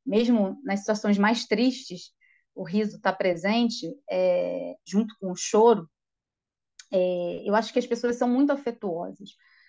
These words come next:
né? E esse afeto, ele se revela no modo como os craô fazem, é, nós, pesquisadores, que, que vamos trabalhar e viver com eles,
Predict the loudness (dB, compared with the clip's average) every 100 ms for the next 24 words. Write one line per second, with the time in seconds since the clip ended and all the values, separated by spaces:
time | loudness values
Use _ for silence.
0 | _ -4 0 0 2 4 4 6 4 2
1 | -4 2 4 4 2 -2 0 -2 -4 0
2 | 0 0 2 4 6 4 2 0 -4 -14
3 | _ _ -2 0 4 4 4 0 -6 -6
4 | -6 -6 -8 -2 0 2 0 0 2 4
5 | 2 0 -4 -6 -12 -10 -6 -4 -4 -6
6 | -8 -10 2 4 6 4 -4 -4 0 0
7 | 2 2 2 2 -4 -12 -18 -18 -20 -18
8 | -18 -2 2 2 -2 -4 -2 2 4 6
9 | 4 4 2 -2 -4 -4 0 2 2 2
10 | -2 -6